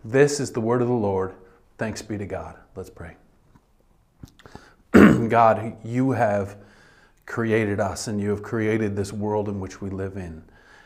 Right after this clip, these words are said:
Uh, it reflects your beauty and your glory. And we have studied in the past couple of weeks not only that you created this world, but you created each one of us as individuals, and we're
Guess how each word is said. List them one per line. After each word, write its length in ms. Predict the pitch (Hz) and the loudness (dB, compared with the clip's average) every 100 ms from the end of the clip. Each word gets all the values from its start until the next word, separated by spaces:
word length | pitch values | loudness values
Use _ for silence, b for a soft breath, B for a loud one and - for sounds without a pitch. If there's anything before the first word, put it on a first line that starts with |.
| B B | B B
Uh, 240 | 104 95 98 | -8 -6 -6
it 100 | 107 | -6
reflects 500 | 101 92 120 107 - | -8 -8 -6 -6 -4
your 100 | 107 | -6
beauty 600 | 92 104 110 110 110 113 | -6 -6 -4 -2 -4 -6
and 220 | 64 98 | -10 -8
your 160 | 95 101 | -6 -6
glory. 600 | 101 98 104 110 117 110 - _ B B B B B B | -4 -4 -2 -4 -6 -10 -18 _ B B B B B B
And 260 | 107 101 | -6 -4
we 260 | 107 107 104 | -2 -2 -2
have 180 | 95 92 | -4 -6
studied 380 | - 117 113 107 | 2 2 4 2
in 120 | 107 | 0
the 80 | 101 | 0
past 280 | 110 104 | 0 0
couple 180 | 120 107 | -4 -2
of 40 | 107 | -2
weeks 220 | 104 107 | -4 -4
not 200 | 110 107 | -4 -2
only 180 | 107 104 | -4 -4
that 160 | 104 | -6
you 160 | 98 101 | -6 -8
created 720 | 104 120 107 104 101 95 - B B - | -6 -4 -2 -2 -2 -6 -10 B B -10
this 200 | 104 - | -10 -4
world, 260 | 110 107 | -2 -2
but 160 | 107 101 | -2 -4
you 120 | 101 | -4
created 360 | 101 120 107 98 | -4 -4 -4 -2
each 280 | 117 117 123 | -4 -6 -6
one 160 | 117 | -4
of 100 | 107 | -2
us 200 | 107 - | -4 -4
as 120 | 104 | -6
individuals, 680 | 110 110 101 107 98 101 90 | -6 -4 -4 -6 -4 -6 -6
and 160 | 95 92 | -8 -8
we're 220 | 95 90 | -6 -8